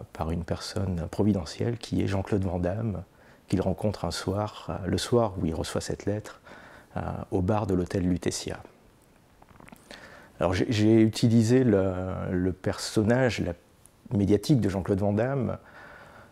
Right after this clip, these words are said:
euh, parce que il, euh, son parcours était assez proche de celui, euh, de mon personnage. Le personnage de Jean-Claude Van Damme m'a intéressé à plusieurs titres, euh,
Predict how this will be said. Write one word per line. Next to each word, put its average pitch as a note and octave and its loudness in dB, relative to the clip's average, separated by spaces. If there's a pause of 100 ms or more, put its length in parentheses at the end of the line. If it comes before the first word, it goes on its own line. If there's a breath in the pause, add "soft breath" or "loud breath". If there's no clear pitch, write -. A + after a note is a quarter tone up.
(160 loud breath)
euh, F2+ -4 (340)
parce - -4
que C#3 2 (380)
il, A2 4
euh, G2 0 (500)
son - 2
parcours C3+ 4
était A2+ 2
assez - -2
proche - 0
de G2 2
celui, G#2 0
euh, F2 -4
de E2+ -6
mon F2 0
personnage. G#2 -2 (1120)
Le A2 4
personnage C#3 4
de C3 6
Jean-Claude A2+ 4
Van A2 2
Damme B2+ 2
m'a G#2 2
intéressé G2+ -2
à G2+ 2
plusieurs G2 0
titres, C#3+ -4 (200)
euh, G2+ -2